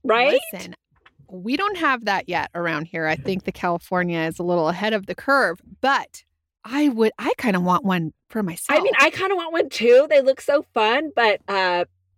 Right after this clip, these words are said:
Speaker 1: kinda dangerous, especially when
Speaker 2: However
Speaker 1: you're, like, careless. Like, those kids are probably, like, texting and e-biking. Who
Speaker 2: Listen,
Speaker 1: knows?
Speaker 2: I think it is really, it is really dangerous.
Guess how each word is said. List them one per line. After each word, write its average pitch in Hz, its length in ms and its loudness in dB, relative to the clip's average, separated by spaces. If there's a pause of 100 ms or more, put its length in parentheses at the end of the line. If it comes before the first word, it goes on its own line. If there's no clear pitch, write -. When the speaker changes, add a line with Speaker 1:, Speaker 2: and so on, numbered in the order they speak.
Speaker 1:
kinda 571 300 2
dangerous, 277 440 2
especially 254 800 2
when 226 80 2
Speaker 2:
However 240 120 4
Speaker 1:
you're, 262 120 4
like, 247 200 2
careless. 226 840 0
Like, 349 160 2
those - 200 0
kids - 240 4
are 466 60 2
probably, 247 360 0
like, 202 200 2
texting 269 500 -6
and 240 100 -4
e-biking. 180 720 -2 (1300)
Who - 180 0
Speaker 2:
Listen, 453 140 -4 (260)
Speaker 1:
knows? 320 120 -10
Speaker 2:
I 202 140 -10
think 226 280 -14
it 190 100 -10
is 185 260 -10
really, 185 380 -6 (280)
it 254 120 2
is 262 180 2
really 190 280 2
dangerous. 170 400 -2